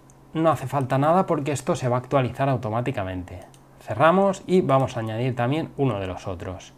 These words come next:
uno de los estáticos. Venimos aquí a Social, por ejemplo este, le damos OK y, como os digo,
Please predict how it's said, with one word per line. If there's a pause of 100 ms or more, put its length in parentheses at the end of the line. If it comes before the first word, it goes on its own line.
(600)
uno
de
los
estáticos. (1160)
Venimos
aquí
a
Social, (1160)
por
ejemplo
este, (460)
le
damos
OK (1120)
y, (140)
como
os
digo,